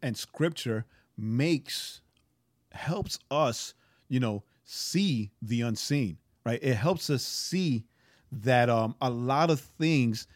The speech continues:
that are done must be done in faith, so that our faith in God can grow,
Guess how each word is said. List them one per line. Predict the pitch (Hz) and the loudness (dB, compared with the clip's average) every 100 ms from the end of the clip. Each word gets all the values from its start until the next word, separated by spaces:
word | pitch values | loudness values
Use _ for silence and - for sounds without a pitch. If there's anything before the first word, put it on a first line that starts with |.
| _ | _
that | 110 113 117 113 - - | -6 -2 0 -2 -6 -6
are | 117 | -6
done | 107 87 123 156 170 - _ | -4 -2 2 2 0 -4 _
must | 113 120 139 170 - | -4 -2 -2 -2 -4
be | 139 139 | -4 -4
done | 110 139 143 | -2 -2 -2
in | 139 117 | -4 -6
faith, | - - 185 190 - - _ _ _ _ | -8 -8 -4 -4 -6 -18 _ _ _ _
so | - 151 | -2 0
that | 131 127 | 2 0
our | 117 113 | 0 -4
faith | - - 156 175 - | -8 -6 -4 -4 -6
in | 135 123 | -4 -4
God | 110 143 135 117 | -4 -6 -4 -6
can | - 110 | -6 -8
grow, | 98 113 156 107 | -6 -2 0 0